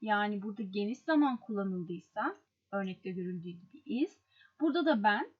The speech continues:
kendime göre uygun olan yardımcı fiili kullanmak zorundayım ama zamanını eş bir şekilde benzer yapmalıyım. Burada geniş zaman kullandım,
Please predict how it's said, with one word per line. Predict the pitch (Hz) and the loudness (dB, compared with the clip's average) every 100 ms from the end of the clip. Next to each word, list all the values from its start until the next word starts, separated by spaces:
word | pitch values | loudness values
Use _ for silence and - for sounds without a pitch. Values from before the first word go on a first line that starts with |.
| _ | _
kendime | - 226 226 240 320 | -2 2 2 4 4
göre | 240 196 262 554 | 2 0 -4 -6
uygun | 370 359 359 | -4 -2 2
olan | 339 320 320 | 4 4 4
yardımcı | 320 302 233 220 202 | 4 4 2 0 -4
fiili | - 208 202 196 | -8 -6 -4 -6
kullanmak | - 196 185 185 185 | -8 -6 -4 -6 -8
zorundayım | - 175 175 180 - | -12 -8 -8 -8 -8
ama | 262 269 381 - _ - | -2 0 0 -6 _ -6
zamanını | 226 247 247 247 269 339 622 _ _ - | -2 0 0 -2 0 0 -2 _ _ 0
eş | 330 302 - - | 2 2 -4 -8
bir | 208 | -8
şekilde | 208 226 - 208 196 403 302 | -6 -6 -6 -6 -2 0 2
benzer | 226 220 220 247 | 2 2 0 -2
yapmalıyım. | 240 208 185 185 180 175 _ _ _ _ _ - | -2 -4 -6 -8 -10 -16 _ _ _ _ _ -4
Burada | 262 247 | -2 0
geniş | 240 294 339 | 2 2 2
zaman | - 302 262 247 | 0 0 0 -4
kullandım, | 233 240 226 214 220 | -6 -6 -4 -2 -4